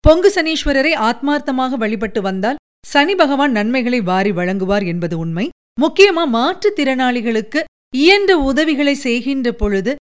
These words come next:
சங்கடங்களை எல்லாம் தீர்த்து அருளுவார் சனி பகவான். காரிய தடைகளை செய்யாமல் காரியத்தில் துணை நின்று அருளுவார் சனி பகவான். அதனால சனி பகவானுக்குன்னு இருக்கக்கூடிய கோயில்களுக்கு சென்று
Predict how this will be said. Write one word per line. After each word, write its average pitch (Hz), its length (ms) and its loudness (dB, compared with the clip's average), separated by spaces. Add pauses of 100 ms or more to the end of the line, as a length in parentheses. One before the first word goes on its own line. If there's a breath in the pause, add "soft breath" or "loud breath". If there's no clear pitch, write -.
(240)
சங்கடங்களை 320 640 2
எல்லாம் 247 440 -2
தீர்த்து 254 420 -2
அருளுவார் 202 360 -2
சனி 196 320 -4
பகவான். 170 400 -6 (340)
காரிய 349 400 4
தடைகளை 254 420 0
செய்யாமல் 233 720 -4
காரியத்தில் 254 640 -4
துணை 233 300 -4
நின்று 262 340 -2
அருளுவார் 202 400 -2
சனி 175 280 -6
பகவான். 165 340 -6 (300)
அதனால 269 520 0 (320)
சனி 302 300 0
பகவானுக்குன்னு 311 800 0
இருக்கக்கூடிய 262 500 -4
கோயில்களுக்கு 247 640 -2
சென்று 196 420 -6